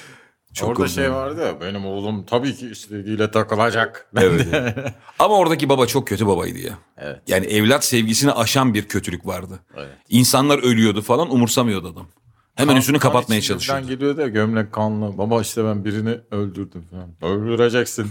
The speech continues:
Speaker 2: <laughs> Siktir, o kadar da değil
Speaker 1: Bir
Speaker 2: abi.
Speaker 1: günde koyun kestim de pezevenk diye. <laughs> "Kurbandan gel, bu nedir?" diye.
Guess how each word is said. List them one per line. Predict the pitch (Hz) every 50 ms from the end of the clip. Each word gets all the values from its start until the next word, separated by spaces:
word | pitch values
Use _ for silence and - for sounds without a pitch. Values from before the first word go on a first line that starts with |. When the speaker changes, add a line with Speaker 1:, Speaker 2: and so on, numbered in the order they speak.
| 107 127 127 - - - - - - - - -
Speaker 2:
<laughs> | 208 185 165 - 220 - - 180 190 156 147 139 -
Siktir, | - 180 160 - - - 170
o | 160 147 139
kadar | 151 156 147 147 147 143
da | 143 139 131
değil | 147 147
Speaker 1:
Bir | 117 113
Speaker 2:
abi. | 87
Speaker 1:
günde | 95 95 95 127 131
koyun | - - 107 127 131 127
kestim | - 120 110 - - 113 110
de | 107 -
pezevenk | - 120 135 151 156 156 147 131 143
diye. | 127 139 - - - - - - 160 - -
<laughs> | - - - - - - - -
"Kurbandan | - 160 156 156 147 160 160 160 160 170 170 165
gel, | 165 165 147 135 120
bu | 139 160
nedir?" | 170 170 160 156 156 151 147
diye. | 160 160